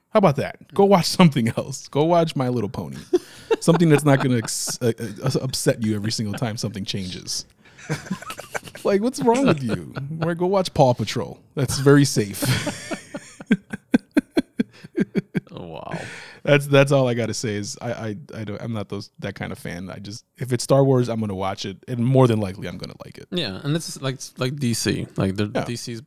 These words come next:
Speaker 2: been putting out some, some not
Speaker 1: Mm-hmm.
Speaker 2: good stuff, but, you know,
Speaker 1: Sure.
Speaker 2: we still stick around with it 'cause we're hopeful.
Speaker 1: And it's still nice to see. Like, I
Speaker 2: Yeah.
Speaker 1: remember, like,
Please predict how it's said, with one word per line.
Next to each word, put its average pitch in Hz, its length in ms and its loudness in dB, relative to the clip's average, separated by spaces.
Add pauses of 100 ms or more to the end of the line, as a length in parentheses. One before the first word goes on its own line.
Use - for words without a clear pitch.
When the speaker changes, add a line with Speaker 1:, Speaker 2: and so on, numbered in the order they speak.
(120)
Speaker 2:
been 104 140 -6
putting 107 240 -2
out 117 160 0
some, 98 340 -2 (340)
some 110 260 -10 (220)
not 143 240 4
Speaker 1:
Mm-hmm. 233 100 2
Speaker 2:
good 135 180 0
stuff, 104 400 -4
but, 98 120 -4
you 98 60 -10 (140)
know, - 160 -14
Speaker 1:
Sure. 180 260 4
Speaker 2:
we 339 80 4
still - 220 -4
stick - 260 -8
around 90 280 -6
with 92 100 -6
it - 80 -12
'cause - 180 -18 (220)
we're 101 80 -14
hopeful. 104 300 -4
Speaker 1:
And 170 80 6
it's 165 160 4
still 190 260 8
nice 156 320 4
to 127 160 -2
see. 156 480 0
Like, 135 220 2
I 123 40 0
Speaker 2:
Yeah. 143 60 4
Speaker 1:
remember, 143 500 4
like, 123 360 -2